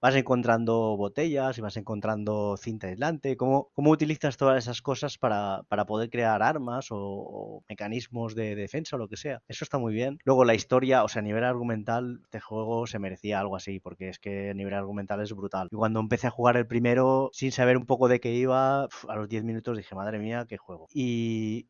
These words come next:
y también lo que dice Dani, esa sensación de, de, de, "Ostras, es que no tengo munición, es que me voy a meter ahí en este túnel oscuro y no sé lo que me voy a encontrar".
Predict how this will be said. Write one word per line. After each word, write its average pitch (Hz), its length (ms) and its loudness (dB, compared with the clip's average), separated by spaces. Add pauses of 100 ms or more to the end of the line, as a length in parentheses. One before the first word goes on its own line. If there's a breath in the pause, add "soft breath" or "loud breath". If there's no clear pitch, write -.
y 135 140 -2
también 131 280 4
lo 156 100 4
que 143 60 4
dice 131 200 2
Dani, 110 340 0
esa 123 380 -4
sensación 143 680 -2
de, 127 260 0
de, 87 180 -8
de, 104 140 -8
"Ostras, - 320 -10
es - 80 -12
que 127 80 -4
no 123 80 0
tengo 131 240 -2
munición, 120 440 -4
es 117 120 -8
que 131 100 -4
me 127 80 0
voy 127 160 0
a 135 60 -2
meter 131 260 0
ahí 143 500 0
en 123 120 -8
este 123 180 -10
túnel 127 300 0
oscuro 139 460 -2
y 123 40 -4
no 117 80 -2
sé 127 140 -8
lo 123 100 -4
que 120 60 -2
me 117 160 0
voy 117 100 -2
a 127 60 -4
encontrar". 110 600 -4